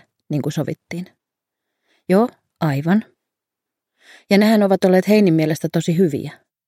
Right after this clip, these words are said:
Äiti tiesi, kuka Heini oli. Viimeiset kolme kuukautta olimme kirjoittaneet ensin kirjeitä toisillemme, ja kun olimme lukeneet ne,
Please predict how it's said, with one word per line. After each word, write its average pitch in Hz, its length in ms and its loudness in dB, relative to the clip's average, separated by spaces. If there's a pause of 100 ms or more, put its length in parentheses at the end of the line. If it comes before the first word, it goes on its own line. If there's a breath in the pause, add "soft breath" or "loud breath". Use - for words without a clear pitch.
(1800)
Äiti 185 280 2
tiesi, 165 260 0
kuka - 180 -2
Heini 156 380 0
oli. 139 320 -8 (1200)
Viimeiset 196 400 2
kolme 214 340 2
kuukautta 170 460 0
olimme 170 300 2
kirjoittaneet 165 640 0
ensin 180 260 0
kirjeitä 170 460 0
toisillemme, 165 680 0 (680)
ja 175 60 -2
kun 180 160 2
olimme 175 260 4
lukeneet 175 520 0
ne, 160 160 0